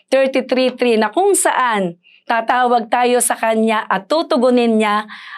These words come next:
ang ating mga paglapit at pagdulog sa Kanya. Kaya tanggapin po natin ang imbitasyon sa atin ng ating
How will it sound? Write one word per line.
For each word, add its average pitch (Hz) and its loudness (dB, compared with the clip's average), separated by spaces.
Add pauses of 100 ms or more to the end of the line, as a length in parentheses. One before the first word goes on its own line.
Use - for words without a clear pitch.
ang 220 0
ating 233 0
mga 214 0
paglapit 214 0
at 208 -4
pagdulog 196 0
sa 196 -4
Kanya. 180 -2
Kaya 214 -2 (320)
tanggapin 269 2
po 254 2
natin 262 0 (320)
ang 285 0
imbitasyon 269 2
sa 233 -2 (240)
atin 233 0
ng 214 -4
ating 226 -2